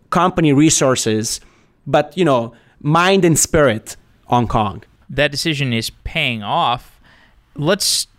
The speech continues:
Speaker 2: have a conversation about Kong. So there have been A P I gateways before Kong. There've been load balancers.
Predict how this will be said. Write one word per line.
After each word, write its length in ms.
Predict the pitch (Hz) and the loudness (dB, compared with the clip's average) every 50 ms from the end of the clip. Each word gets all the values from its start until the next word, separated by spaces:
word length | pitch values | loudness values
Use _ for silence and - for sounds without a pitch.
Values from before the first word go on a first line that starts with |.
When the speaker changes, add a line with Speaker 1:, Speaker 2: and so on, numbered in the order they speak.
| _ - | _ -8
Speaker 2:
have 220 | 147 151 160 165 | -4 -2 -2 -2
a 40 | 175 | -2
conversation 540 | - 185 185 185 175 147 190 190 208 - 127 | -2 -2 -2 -2 -2 -2 -2 -4 -4 -4 -4
about 240 | 110 104 71 - - | -2 -2 -2 -4 -4
Kong. 320 | - - - - - 123 | -6 -6 -6 -6 -6 -10
So 480 | 135 - - 156 143 139 135 135 127 - _ _ _ - | -10 -8 -4 -2 -2 0 -2 -2 -4 -6 _ _ _ -14
there 560 | - 135 131 131 135 156 170 190 202 208 208 | -12 -12 -12 -10 -6 -4 -2 0 0 0 -2
have 360 | 190 180 196 170 139 135 127 127 | -2 -2 -4 -6 -6 -6 -6 -2
been 300 | 156 170 190 190 185 170 - | -2 0 0 0 -2 -4 -4
A 180 | 101 139 147 | -4 -4 -4
P 240 | - - - 151 139 | -4 -4 -4 -2 -2
I 140 | 131 123 120 | 0 -2 -2
gateways 1000 | 120 123 123 120 117 - - 123 120 120 117 117 113 110 107 113 - - - - - _ _ _ _ - 127 120 | -4 -4 -4 -4 -4 -4 -4 -2 -2 0 0 0 -2 -2 -4 -4 -6 -8 -10 -10 -14 _ _ _ _ -10 -6 -4
before 520 | 120 123 117 - - - 143 147 156 151 151 | -2 -2 -2 -4 -6 -4 -2 0 0 0 -2
Kong. 600 | - - - - 107 104 92 - - - 131 135 - _ - - | -4 -6 -6 -4 -2 -2 -2 -2 -2 -4 -6 -8 -12 _ -12 -8
There've 180 | - 123 123 | -8 -6 -4
been 360 | - 135 123 120 113 110 104 - | -2 -2 -2 -2 -4 -6 -6 -6
load 560 | - 110 117 110 113 120 139 156 160 147 139 | -6 -6 -4 -2 -2 0 0 0 -2 -4 -4
balancers. 1040 | 143 139 139 139 143 143 143 139 - - - 147 143 143 139 139 139 131 - - | -4 -2 -2 -2 -2 -4 -6 -8 -8 -6 -2 -2 0 0 0 0 -2 -4 -6 -12